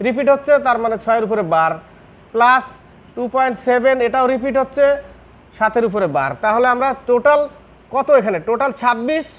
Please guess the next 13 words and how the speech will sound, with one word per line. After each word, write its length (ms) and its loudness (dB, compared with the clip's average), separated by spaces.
টু 140 -4
পয়েন্ট 200 4
সিক্স 200 -4
মানে 200 2
ছাব্বিশ 360 0
থেকে 180 -2
কত 100 0
বাদ 160 0
দেবো? 120 0
দুই, 180 2
তাই 160 0
না? 60 2
ছাব্বিশ 280 0